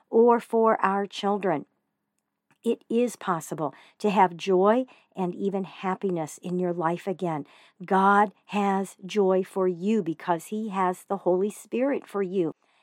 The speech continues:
It's up to you to want it and to open the door for him to release it into your life, into your soul, from your spirit. It doesn't usually get dumped on us. I wish it was,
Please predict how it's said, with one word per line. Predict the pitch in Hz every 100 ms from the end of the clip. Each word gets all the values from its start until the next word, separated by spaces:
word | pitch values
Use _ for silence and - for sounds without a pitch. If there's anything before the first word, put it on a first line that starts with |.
| _ -
It's | -
up | 196 196
to | -
you | 190 196 196
to | -
want | 180 170 180 180
it | 254 294 - - - - -
and | 196 190
to | 185 -
open | 196 190 226
the | 233
door | 202 185 196 208 220
for | - 190
him | 156 185 180
to | 180
release | 175 175 170 196 240 -
it | 233 -
into | 180 180 - 185
your | 180 175 175 180 _ _
life, | 196 175 175 156 -
into | - 180 196
your | 185 180
soul, | - - - 185 170 156
from | - 196 214
your | 185 180
spirit. | - - 185 185 143 - _ - - _ -
It | 214 202
doesn't | 202 208 254 269 214
usually | 220 202 220 226
get | - 208 -
dumped | - 180 254 220
on | 143
us. | 131 - - -
I | 165
wish | 165 180 -
it | 254
was, | 262 262 190